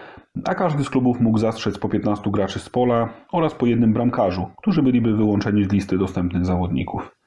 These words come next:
Wybór dokonywany byłby w porządku odwrotnym do miejsc zajętych po sezonie zasadniczym, a rekompensata dla klubu tracącego zawodnika wynieść miała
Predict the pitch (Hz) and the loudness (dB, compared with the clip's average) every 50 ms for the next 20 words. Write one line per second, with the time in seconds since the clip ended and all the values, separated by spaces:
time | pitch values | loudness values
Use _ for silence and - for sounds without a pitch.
0 | _ - - - - - - - - _ - 143 165 165 156 151 135 131 117 - | _ -20 -20 -20 -18 -18 -18 -20 -14 _ -2 0 2 2 2 2 2 0 0 0
1 | 123 117 113 110 110 107 107 101 101 98 98 98 92 - - - 107 101 90 - | 0 2 2 2 2 2 2 2 2 2 2 2 0 0 -2 -2 0 0 0 -2
2 | - 85 - 131 123 120 117 117 110 101 - - 95 90 85 87 - - - 98 | -4 -4 -2 0 0 0 2 0 0 0 -2 -4 -4 -4 -4 -6 -8 -6 -2 0
3 | 98 101 101 98 95 95 101 98 95 95 92 95 - - - - 101 - 113 107 | 2 4 4 4 2 2 2 0 0 2 0 0 -2 -4 -4 -4 -2 -2 0 2
4 | 110 110 110 113 113 113 - 135 131 147 170 165 165 175 165 165 165 - - - | 2 2 4 2 2 0 0 0 0 2 0 2 2 2 0 0 0 -4 -12 -18
5 | - - - - - - - - - - - - 175 180 170 165 - 123 120 127 | -20 -20 -20 -20 -20 -20 -20 -20 -20 -14 -6 -4 -2 0 0 0 0 0 0 0
6 | 113 - 127 123 - 131 110 107 104 95 - 113 110 107 104 101 - 98 95 104 | 0 0 -2 -2 -2 -2 -2 -2 -2 0 0 2 2 2 0 0 -2 -4 -2 -2
7 | 95 - 107 101 98 98 90 87 92 98 110 107 - 104 98 101 101 101 95 - | -2 -2 0 0 0 0 0 0 2 2 2 2 2 0 0 0 2 0 0 0
8 | - 101 98 95 95 95 92 - | 0 0 0 2 2 0 -2 -4